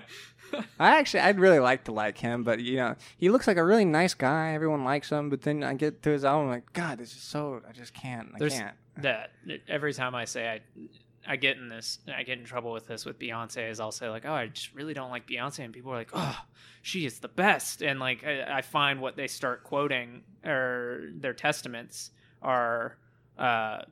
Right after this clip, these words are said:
Speaker 2: her as a person. I'm like, "Oh, whoa, I'm not saying
Speaker 1: <laughs>
Speaker 2: Beyonce as a person. Like, I know Beyonce is great for the community. I've been to Houston. I've seen all the shit he, she's done. I just don't like the music."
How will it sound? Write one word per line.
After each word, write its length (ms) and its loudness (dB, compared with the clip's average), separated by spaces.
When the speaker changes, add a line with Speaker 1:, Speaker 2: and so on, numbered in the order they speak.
Speaker 2:
her 220 2
as 120 0
a 40 -8
person. 280 -4
I'm 60 -8
like, 160 -10
"Oh, 80 -6
whoa, 260 0
I'm 140 0
not 180 -4
saying 300 2
Speaker 1:
<laughs> 0 -
Speaker 2:
Beyonce 420 6
as 100 2
a 40 -4
person. 400 -2
Like, 260 -6
I 160 0
know 240 0
Beyonce 580 -4
is 120 -10
great 480 -2
for 160 -6
the 80 -6
community. 480 -6
I've 240 0
been 180 2
to 80 2
Houston. 460 -8
I've 160 -2
seen 200 -2
all 120 2
the 80 -4
shit 260 -6
he, 100 -20
she's 300 -10
done. 320 0
I 80 -10
just 260 -10
don't 180 -16
like 200 -18
the 80 -20
music." 760 -14